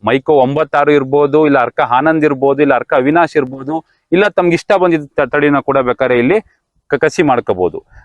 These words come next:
ಕ-, ಕಸಿ ಮಾಡೋದು ಗಿಡಗಳನ್ನ ನಾವೇನ್ ಮಾಡ್ತೀವಿ, usually ಪಾಲಿಹೌಸ್ ಅಲ್ಲಿ ಏನು ಗ್ರಾಫ್ಟಿಂಗ್ ಮಾಡಿರ್ತಾರೆ,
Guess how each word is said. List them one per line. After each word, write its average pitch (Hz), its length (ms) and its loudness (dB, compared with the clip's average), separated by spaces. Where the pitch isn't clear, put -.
ಕ-, - 80 -16
ಕಸಿ 180 280 0
ಮಾಡೋದು 190 600 2
ಗಿಡಗಳನ್ನ 170 460 0
ನಾವೇನ್ 156 340 0
ಮಾಡ್ತೀವಿ, 156 400 -2
usually 196 460 2
ಪಾಲಿಹೌಸ್ 160 400 0
ಅಲ್ಲಿ 151 140 0
ಏನು 131 120 -2
ಗ್ರಾಫ್ಟಿಂಗ್ 139 400 -2
ಮಾಡಿರ್ತಾರೆ, 135 720 -2